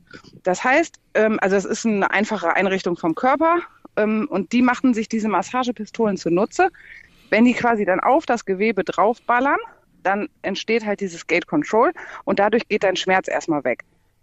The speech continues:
Aber so Faszien finden das halt eigentlich nicht so geil, wenn da drauf gehämmert wird. Also, ähm, ich wäre da eher für sanftere Methoden und, äh,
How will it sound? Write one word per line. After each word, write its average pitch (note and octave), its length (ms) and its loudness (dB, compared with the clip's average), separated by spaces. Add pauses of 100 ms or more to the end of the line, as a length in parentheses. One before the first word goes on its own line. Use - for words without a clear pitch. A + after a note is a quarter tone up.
Aber A#3+ 420 4 (520)
so G3 140 -8
Faszien A3+ 680 -6
finden G#3+ 300 -2
das F3 160 -6
halt F3 160 -4 (160)
eigentlich F3+ 420 -2
nicht F#3+ 220 -2
so G3 100 0
geil, F3+ 320 0
wenn E3+ 140 2
da E3 80 2
drauf D#3+ 280 0
gehämmert C3 460 -4
wird. B2 200 -4 (640)
Also, E3+ 440 4
ähm, D#3+ 260 4
ich - 140 -8
wäre E3+ 240 2
da E3 120 2
eher F3 420 2 (300)
für E3+ 380 -2
sanftere E3+ 800 -2
Methoden E3 640 0 (460)
und, D#3+ 420 2
äh, D#3+ 360 2